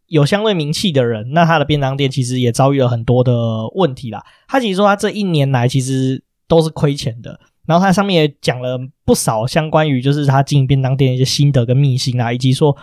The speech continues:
为什么去年疫情的时候会有那么多的店家就是马上迅速的就忙着撑不下去的原因在哪里。其实这也是蛮值得让我们思考的。其实每个人的生活其实都相当的辛苦啦。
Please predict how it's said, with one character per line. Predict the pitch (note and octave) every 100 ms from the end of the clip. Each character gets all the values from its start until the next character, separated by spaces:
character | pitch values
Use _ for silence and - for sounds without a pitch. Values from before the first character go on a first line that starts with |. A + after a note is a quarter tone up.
| - -
为 | A3+
什 | E3+
么 | C#3
去 | A3+ E3
年 | C#3 F#3+
疫 | D#3
情 | C3
的 | B2+
时 | B2
候 | C3+ C#3+
会 | E3
有 | B2+
那 | D#3
么 |
多 | C#3 C3+
的 | C3
店 | C#3+
家 | C3 A#2 A#2+
就 | B2
是 | C#3 C3
马 | C3 B2 B2
上 | E3+ C#3
迅 | F3 C#3+
速 | E3 C#3
的 | B2
就 | D3+ C#3 -
忙 | C#3 C3
着 | D#3+
撑 | D3 D3
不 | C3
下 | B2+ C#3
去 | D3
的 | B2+
原 | B2+
因 | B2+ C3
在 | C#3 A#2+
哪 | G#2 G2
里。 | F#2 - - - -
其 | F#3+
实 |
这 | F#3+ G#3
也 | D#3+ C#3
是 | E3
蛮 | C3+
值 | C3 C3
得 |
让 | C#3
我 | C3
们 | B2
思 | - C3
考 | - G#2 D#2
的。 | C2 - _ _ _ -
其 | C#3+
实 | C#3 C#3 C3+
每 | C3+ C3
个 | B2+
人 |
的 | B2+
生 | D3 D3
活 | B2+
其 | B2
实 | B2
都 |
相 | B2+ B2+
当 | B2+ A#2+
的 |
辛 | A#2+ B2+ C3
苦 |
啦。 | B2+